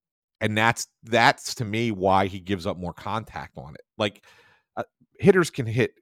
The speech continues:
anything. It, it, they see it, they see it enough. They could hit a hundred, hundred and one. They don't, don't matter, right? I mean, uh, what's the old saying that, you know, major league hitters can, can, uh, time the, the nose of a jet,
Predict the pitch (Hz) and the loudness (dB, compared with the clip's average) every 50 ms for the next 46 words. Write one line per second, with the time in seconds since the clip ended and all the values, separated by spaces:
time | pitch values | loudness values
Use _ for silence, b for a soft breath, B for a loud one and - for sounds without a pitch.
0 | _ _ _ _ - 104 95 82 80 - - - _ _ _ _ _ _ _ _ | _ _ _ _ -8 -6 -6 -6 -10 -12 -16 -20 _ _ _ _ _ _ _ _
1 | _ _ _ - - 110 - 127 139 123 117 - 104 101 117 139 151 143 - - | _ _ _ -10 -8 -8 -6 -6 -10 -10 -12 -16 -10 -2 0 0 0 0 -2 0
2 | 160 156 156 - _ _ _ - 139 143 139 - - 143 147 151 151 143 143 139 | 0 0 0 -2 _ _ _ -2 -2 -2 -2 -2 -2 -2 0 0 -2 -2 0 0
3 | 147 - - _ _ _ _ _ _ _ _ _ _ _ _ _ _ - 120 113 | 0 0 -2 _ _ _ _ _ _ _ _ _ _ _ _ _ _ 0 2 2
4 | 107 - 127 92 95 120 107 107 92 98 101 98 92 92 98 95 85 87 95 92 | 2 0 -8 -8 -2 0 0 0 0 -2 -4 -4 -2 -2 -2 -2 -2 -4 -6 -6
5 | 92 87 90 87 87 90 95 123 185 - 104 82 73 - 95 82 80 87 76 69 | -6 -8 -8 -6 -6 -6 -6 -6 -6 -8 -8 -8 -8 -10 -10 -10 -8 -8 -10 -10
6 | - - - - 98 87 87 95 104 - 107 104 107 107 104 92 107 107 - 131 | -10 -16 -18 -10 -6 -4 -2 -2 -2 -4 -6 -6 -4 -4 -4 -6 -6 -6 -2 -4
7 | 127 - - 131 127 127 131 - - 117 110 113 117 117 117 107 95 - _ _ | -4 -2 0 4 4 4 2 2 -2 0 0 2 2 0 0 -2 -4 -4 _ _
8 | _ - 101 92 92 98 101 107 98 101 101 101 101 90 92 104 95 101 98 95 | _ -8 -8 -8 -6 -4 -4 -4 -4 -6 -6 -6 -8 -4 -4 -4 -2 -2 -4 -6
9 | - - 98 92 92 90 90 _ - - 95 90 90 87 87 87 85 85 85 80 | -6 -8 -8 -8 -8 -12 -14 _ -8 -8 -8 -6 -6 -8 -6 -4 -4 -4 -6 -8
10 | - b b b b b b - - 123 107 101 101 101 101 101 92 92 90 90 | -10 b b b b b b -8 -2 0 0 2 0 0 -2 -2 -2 0 -2 -4
11 | 90 90 - _ - _ _ 113 95 92 92 95 98 98 95 92 90 90 80 76 | -6 -8 -10 _ -20 _ _ -12 -12 -8 -2 0 0 0 -2 -2 -6 -8 -8 -2
12 | 90 92 95 - | 0 2 2 0